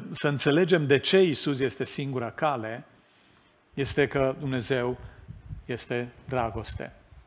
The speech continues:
Dragostea este al treilea atribut. Și Ioan trei cu șaisprezece spune: „Fiindcă atât de mult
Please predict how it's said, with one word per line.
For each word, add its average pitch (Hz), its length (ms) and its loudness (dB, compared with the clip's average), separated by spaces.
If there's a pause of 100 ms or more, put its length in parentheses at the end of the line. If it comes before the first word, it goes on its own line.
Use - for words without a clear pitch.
(1300)
Dragostea 131 840 -4 (380)
este 135 260 0
al 127 80 4
treilea 127 340 2
atribut. 117 460 -2
Și 127 300 -4
Ioan 147 260 4
trei 151 200 4
cu 156 80 -6
șaisprezece 139 600 0
spune: 139 340 -2
„Fiindcă 131 280 -4
atât 165 220 2
de 180 80 4
mult 143 300 -2